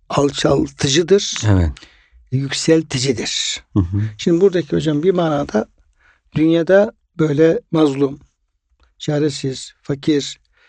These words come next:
Speaker 1: e, imanı sebebiyle
Speaker 2: Hı hı.
Speaker 1: zulme uğrayan insanlar,
Speaker 2: Evet.
Speaker 1: değer verilmeyen, ayaklara sürülen, ayaklara sürülen insanlar, şimdi El Habeşiler gibi, Suhi Rumiler gibi, bunlar diyor, Cenab-ı Hak diyor, bunları kıyamet günü,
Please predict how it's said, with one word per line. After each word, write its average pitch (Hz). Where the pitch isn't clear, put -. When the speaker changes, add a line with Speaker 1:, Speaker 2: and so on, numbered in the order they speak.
Speaker 1:
e, -
imanı 165
sebebiyle 151
Speaker 2:
Hı 202
hı. -
Speaker 1:
zulme 156
uğrayan 139
insanlar, 143
Speaker 2:
Evet. 92
Speaker 1:
değer 160
verilmeyen, 156
ayaklara 156
sürülen, 156
ayaklara 156
sürülen 151
insanlar, 143
şimdi 135
El 139
Habeşiler 135
gibi, 131
Suhi 127
Rumiler 123
gibi, 139
bunlar 156
diyor, 180
Cenab-ı 156
Hak 156
diyor, 147
bunları 151
kıyamet 156
günü, 190